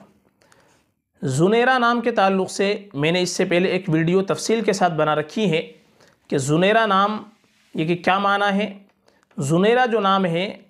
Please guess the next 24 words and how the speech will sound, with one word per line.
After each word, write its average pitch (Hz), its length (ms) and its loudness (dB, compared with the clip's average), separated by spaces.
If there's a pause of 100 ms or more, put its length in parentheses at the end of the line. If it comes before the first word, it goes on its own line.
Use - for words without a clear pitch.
(120)
ये 175 280 2 (160)
कोई 262 140 0
नाम 202 220 2
नहीं 165 280 -2
है। 147 120 -4 (760)
जुनैरा 190 500 2
की 247 140 -4
जगह 196 280 2
जो 196 100 0
इसका 190 280 -2
असल 208 300 -2
सही 254 260 0
तलफ़ुज़ 190 500 -2
है 180 140 2 (160)
वो 156 200 2
है 220 180 4
ज़िन्नीरा, 196 640 0 (800)
और 170 120 2
ज़िन्नीरा 233 500 2
ये 285 120 2
सहाबिया 180 540 0
का 175 120 0
नाम 160 220 0
है। 175 180 -6